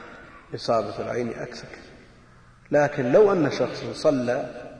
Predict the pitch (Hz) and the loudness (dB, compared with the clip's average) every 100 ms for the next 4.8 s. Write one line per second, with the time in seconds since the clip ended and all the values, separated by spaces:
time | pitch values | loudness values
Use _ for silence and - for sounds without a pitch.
0 | - - - - - - - - 139 131 | -20 -20 -20 -20 -20 -20 -18 -8 -6 -4
1 | 143 131 127 113 - - 107 101 110 107 | -4 0 0 0 -4 -6 -6 -8 -10 -10
2 | 120 113 143 - - - - - - 123 | -10 -10 -12 -16 -20 -20 -20 -20 -6 -2
3 | 160 113 110 - 123 120 107 - - - | 0 0 -2 -2 -2 -2 -4 -10 -16 -18
4 | - - 190 - 123 117 - | -18 -8 -6 -4 -4 -6 -10